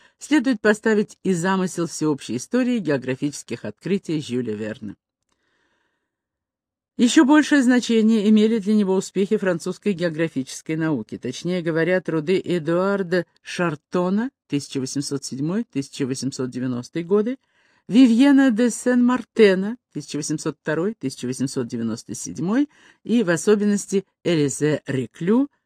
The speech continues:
тысяча восемьсот тридцатый, тысяча девятьсот пятый годы. Шартон и Вивьен де Сен-Мартен больше всего занимались историей географических открытий.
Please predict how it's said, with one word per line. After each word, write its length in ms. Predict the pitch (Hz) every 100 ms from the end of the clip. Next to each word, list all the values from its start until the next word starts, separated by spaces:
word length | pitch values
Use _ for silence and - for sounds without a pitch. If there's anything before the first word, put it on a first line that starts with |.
| _ _
тысяча 460 | - 165 135 - 127
восемьсот 500 | 127 - 143 139 123
тридцатый, 680 | 127 120 - 226 262 - 247 _ _ _
тысяча 480 | - 247 240 226 -
девятьсот 560 | 196 156 135 - 160 160 _
пятый 480 | - 120 131 - 113
годы. 500 | 110 - 120 90 76 _ _ _ _ _ _ _ _ _
Шартон 800 | - 226 220 208 - 269 247 220 _ _
и 180 | - 226
Вивьен 760 | 214 226 - 208 226 220 208 170
де 240 | 190 196
Сен-Мартен 1040 | 185 - 190 190 175 180 185 - - 294 311 _ _ _ _ _ -
больше 400 | 180 285 277 262
всего 380 | - 226 220 269
занимались 800 | 226 226 226 226 262 254 - -
историей 640 | 220 - - 240 262 247
географических 1040 | 220 208 196 180 180 208 - - - 170 165
открытий. 640 | - - 120 107 - -